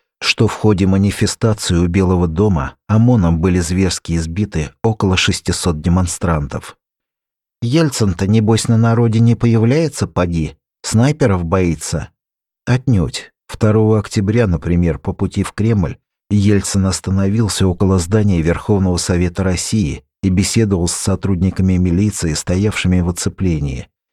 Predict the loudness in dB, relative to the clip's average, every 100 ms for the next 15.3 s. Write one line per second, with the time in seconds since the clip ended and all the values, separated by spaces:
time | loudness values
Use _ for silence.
0 | _ 0 0 2 0 0 0 0 0 0
1 | 0 0 -2 -2 0 0 2 0 0 -2
2 | -6 -4 -2 -2 -4 -4 -4 -2 -4 0
3 | 0 2 2 0 -4 _ _ _ _ _
4 | _ _ _ 0 2 2 2 4 4 4
5 | 2 0 0 2 2 0 -2 0 0 -2
6 | -2 0 2 2 0 0 0 2 2 0
7 | -2 -4 -8 _ _ _ _ -8 0 0
8 | 2 0 2 0 2 2 2 0 0 2
9 | 0 0 2 2 4 2 0 -2 0 -2
10 | 0 2 2 2 -2 -2 -4 -2 -2 2
11 | 0 0 -4 -2 -2 0 2 2 0 -2
12 | -4 -4 -12 _ _ _ 0 2 2 2
13 | 2 4 2 0 -2 -2 -2 0 0 0
14 | 0 0 0 0 0 0 0 0 2 2
15 | 0 -2